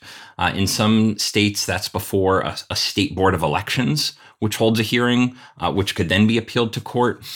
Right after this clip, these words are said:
uh, and, and so on. So i-, in every instance, there will be an opportunity uh, for a neutral judicial decision maker to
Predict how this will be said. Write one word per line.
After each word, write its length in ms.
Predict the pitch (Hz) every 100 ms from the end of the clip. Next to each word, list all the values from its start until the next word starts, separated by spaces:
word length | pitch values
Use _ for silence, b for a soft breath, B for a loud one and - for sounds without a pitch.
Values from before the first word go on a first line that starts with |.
| B
uh, 160 | 90 98 98
and, 260 | 101 98
and 140 | 101 104
so 260 | - 107
on. 280 | 90 78 71 B B B
So 240 | - 135
i-, 60 | -
in 260 | 104 120 -
every 380 | 175 196 190 165 - -
instance, 600 | 143 143 - 95 90 -
there 340 | 107 98 107
will 200 | 104 113
be 200 | 107 110
an 180 | 98 98
opportunity 960 | 98 92 92 - 120 107 117 123 123 - b -
uh, 160 | 85 87
for 480 | - - 92 92 85
a 360 | 69 85 85
neutral 760 | 76 87 101 101 - 95 92 80
judicial 720 | 80 85 76 95 - 92 90
decision 580 | - - 95 85 101 98
maker 480 | 104 104 117 117 B B B
to 440 | - 101 87 85